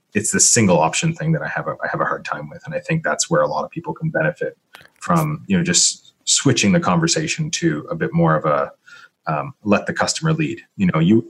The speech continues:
you, as salespeople, our job is to figure out what our prospects need. Like, that is our job,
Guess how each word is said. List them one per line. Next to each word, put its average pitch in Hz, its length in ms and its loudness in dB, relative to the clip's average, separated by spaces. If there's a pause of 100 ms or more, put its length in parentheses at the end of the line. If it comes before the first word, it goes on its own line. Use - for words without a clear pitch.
you, 117 160 -4 (340)
as 120 180 2
salespeople, 160 380 4
our 104 120 6
job 87 340 2
is 80 120 -2
to - 80 -16
figure 85 380 -2
out 80 160 0 (320)
what 95 340 2
our - 100 0
prospects - 540 -8
need. - 140 -20 (140)
Like, - 240 -2
that 104 160 4
is 85 100 2
our - 160 0
job, - 340 -8